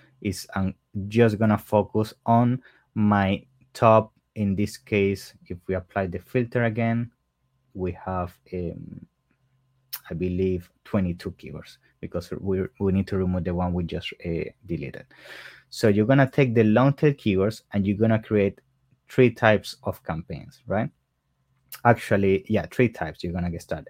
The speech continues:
You're gonna create an exact match campaign, which is basically gonna contain all these initial long tail keywords. You're gonna create also a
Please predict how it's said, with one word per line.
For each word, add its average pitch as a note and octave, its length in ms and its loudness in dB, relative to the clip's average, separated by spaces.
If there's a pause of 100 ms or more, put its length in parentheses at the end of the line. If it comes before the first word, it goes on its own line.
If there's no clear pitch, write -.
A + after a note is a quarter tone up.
You're G#2+ 120 0
gonna B2 140 4
create A#2 220 2
an F#2+ 80 -4
exact B2+ 480 0
match A#2+ 340 0
campaign, A2+ 500 -4 (880)
which G#2+ 200 0
is G#2 160 -4
basically A2 420 0
gonna G2+ 240 -2
contain G2 600 -4
all A2 340 4
these G#2 240 -2
initial G2+ 380 -2
long G2+ 300 0
tail A#2+ 180 -2
keywords. - 480 -8 (460)
You're G2 120 -6
gonna A2+ 220 0
create A2 400 0
also G#2 560 -2
a F#2 300 -4